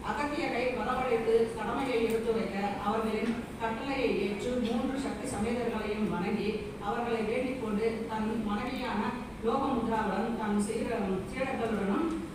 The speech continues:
தன் இருக்கும் இடமான காசிப்பட்டினத்தில் இருந்து புறப்பட்டு விந்தியமலை அரசிடம் வந்தடைந்தனர். விந்தியன் தனது குருவான அகத்திய மகர்ஷியை பார்த்து சிரம் தாழ்த்தி சாஷ்டாங்கமாக வீழ்ந்து வணங்கினார். அப்பொழுது அகத்தியர், "நான் மனைவி சீடர்களுடன்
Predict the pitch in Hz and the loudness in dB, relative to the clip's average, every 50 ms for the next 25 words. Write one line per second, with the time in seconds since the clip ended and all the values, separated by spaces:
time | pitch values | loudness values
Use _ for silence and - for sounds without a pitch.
0 | - - 233 240 233 240 247 - - 277 277 240 226 220 214 214 208 208 202 - | -8 -6 -2 2 4 4 4 4 4 4 4 6 6 6 4 4 2 2 2 2
1 | 214 214 - - 277 277 226 220 220 214 220 214 214 214 202 185 - 190 190 202 | 0 0 0 0 0 0 0 0 0 0 0 0 0 0 0 0 0 0 0 0
2 | - - - 226 - - - - - - - 226 - - - 208 226 226 226 254 | 0 -2 -2 -2 -2 -2 -2 -2 -4 -2 -2 -2 -2 0 -2 -2 -2 0 0 0
3 | 285 254 240 214 202 202 208 208 208 202 208 - 208 190 190 - 294 294 - 294 | 0 0 0 0 0 -2 -2 -2 -2 -2 0 0 0 0 2 4 4 4 4 2
4 | - - - - - - - 214 220 240 240 226 208 202 185 175 175 160 151 - | -2 -4 -8 -8 -8 -8 -6 -2 0 2 4 4 4 6 6 6 6 4 4 0
5 | - - - - - - - 240 262 285 285 285 285 - - 285 285 294 - 226 | -2 -2 -4 -6 -8 -6 -4 4 10 10 10 10 10 6 8 6 6 6 4 2
6 | 220 196 - 226 226 220 269 269 269 262 262 262 - - - 247 254 254 277 262 | 0 0 2 2 2 2 2 0 0 2 2 0 0 0 -2 -2 -2 -2 -2 -2
7 | 233 226 220 214 - 220 202 190 175 - 180 180 185 196 196 214 226 226 - - | 0 -2 -2 -2 -2 -2 -2 -2 -2 -4 -2 -4 -4 -2 -2 0 0 -2 -2 -4
8 | - - - - - - 247 262 294 311 311 - - - - 220 214 220 226 226 | -6 -10 -10 -12 -6 -4 -2 0 2 2 2 2 2 0 0 0 0 0 0 0
9 | 226 - - - - - - - - - - - - - - 226 240 - - 269 | -2 -6 -8 -10 -10 -10 -10 -10 -10 -10 -12 -12 -10 -4 -2 0 0 0 0 0
10 | 269 262 240 226 214 196 196 233 233 226 220 220 233 233 233 233 226 220 185 180 | 0 0 0 0 0 0 0 -2 -2 0 2 2 2 2 2 2 2 2 2 2
11 | 170 170 165 156 160 156 - - - 220 220 - 247 240 208 196 208 226 226 214 | 0 0 0 -2 -2 -2 -4 -4 -4 -4 -4 -2 -2 0 0 2 2 2 2 2
12 | - - 196 202 202 - - 233 208 196 202 - - - - - - - - - | 0 -2 -2 -2 -2 -2 -4 -4 -4 -4 -2 -2 -4 -4 -4 -6 -6 -8 -8 -8
13 | - - - - - - - - - - - 202 196 214 226 - 285 - 220 214 | -8 -8 -8 -8 -8 -8 -10 -10 -10 -6 -2 0 2 2 4 4 4 2 2 2
14 | 208 220 285 285 285 294 294 - 240 240 240 240 233 214 214 220 214 233 285 - | 2 2 2 4 4 4 4 4 2 2 2 0 0 0 0 0 2 4 4 4
15 | - | 4